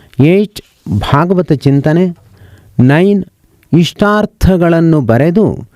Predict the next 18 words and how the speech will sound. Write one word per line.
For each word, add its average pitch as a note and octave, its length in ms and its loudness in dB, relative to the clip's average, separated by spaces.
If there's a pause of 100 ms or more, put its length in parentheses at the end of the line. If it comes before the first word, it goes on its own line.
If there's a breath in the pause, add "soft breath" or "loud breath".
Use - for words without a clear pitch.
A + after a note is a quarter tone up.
(180 soft breath)
ನಿತ್ಯವೂ G3+ 480 0
ಶ್ರೀಕರ E3 420 0
ನಾರಾಯಣ D#3+ 640 0
ದೇವರಿಗೆ D#3 640 0 (500)
ಅವರವರ F3 460 2 (280)
ಗೋತ್ರ D#3+ 380 0
ನಕ್ಷತ್ರಗಳಲ್ಲಿ D3 840 0
ಸಮರ್ಪಣೆ. D#3+ 640 -2 (960 loud breath)
ಟೆನ್, F#3+ 320 0 (220)
ಸಹಸ್ರಂ F3+ 760 -2
ನಮಾಮಿ. G#2 440 -2 (1160)
ನಲವತ್ತೆಂಟು G3 1080 0
ದಿವಸಗಳ E3+ 500 0
ಕಾಲವೂ G3 460 0
ಕೂಡ F#3+ 220 0 (640 soft breath)
ಈ D3 460 0 (120)
ಸೇವೆಗಳು D3+ 560 2
ನಡೆಯುತ್ತೆ. B2+ 680 0